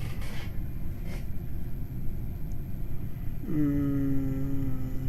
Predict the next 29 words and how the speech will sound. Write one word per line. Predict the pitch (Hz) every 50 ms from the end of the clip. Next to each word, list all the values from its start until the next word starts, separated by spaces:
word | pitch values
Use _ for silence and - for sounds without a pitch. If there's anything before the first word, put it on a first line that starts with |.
| - - - - - - - - - - - - - - - - - - - - - - - - -
Lo | 131 131
que | 139 139 135
pasa | 143 170 180
es | 185
que | - 196
si | 165 175
uso | 175 160 - 190
esto, | 190 180 180 - 208 202
vale, | 180 170 165 165 156
me | 156 147 139 139
defenderá. | 135 127 - - 120 123 156 180 196 196 202 247 - - - - - - - - - - - - - - - -
Y | - 170
lo | 170 160
es | 156 151
lo | 165
que | 156 160
voy | 147
a | 120
hacer. | - - 92 90 - - -
Sí, | 120 120
es | 113 107
lo | - -
que | -
voy | 98 101
a | -
hacer. | - - - - - - - - - - - - - - - - - - - - - - - - - - - - - - - - - - - - - - - - - - - - - - - - - - - - - - - - - - - - - - - - - - - - - - - - - - - - - - - - - - - - 127
Ahí | 123 120 117
estamos, | 113 - - - - -
sí. | 107 101 -